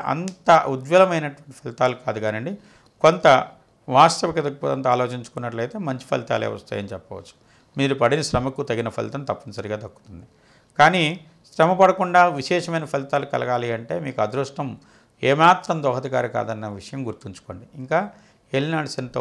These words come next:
ఉన్నారు కాబట్టి కొంత శని యొక్క పీడ మిమ్మల్ని బాధిస్తున్నది కాబట్టి కొంత కష్టపడే, కష్టే ఫలే అనేది మీ సూత్రం ఈ వారానికి.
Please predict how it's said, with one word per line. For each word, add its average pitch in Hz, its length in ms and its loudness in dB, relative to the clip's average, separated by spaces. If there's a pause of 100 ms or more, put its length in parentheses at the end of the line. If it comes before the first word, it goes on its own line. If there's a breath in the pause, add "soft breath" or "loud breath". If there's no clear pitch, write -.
ఉన్నారు 107 300 -8
కాబట్టి 104 360 -8 (440 soft breath)
కొంత 139 160 -4 (100)
శని 160 220 -2
యొక్క 160 160 -4 (100)
పీడ 131 160 -4 (120)
మిమ్మల్ని 110 320 -8 (120)
బాధిస్తున్నది 107 600 -6
కాబట్టి 110 340 -4 (540 soft breath)
కొంత 185 240 2 (420)
కష్టపడే, 156 500 -2
కష్టే 165 260 0 (120)
ఫలే 139 220 -2
అనేది 120 240 -8 (160)
మీ 127 140 -8
సూత్రం 117 400 -10
ఈ - 80 -8
వారానికి. 95 460 -6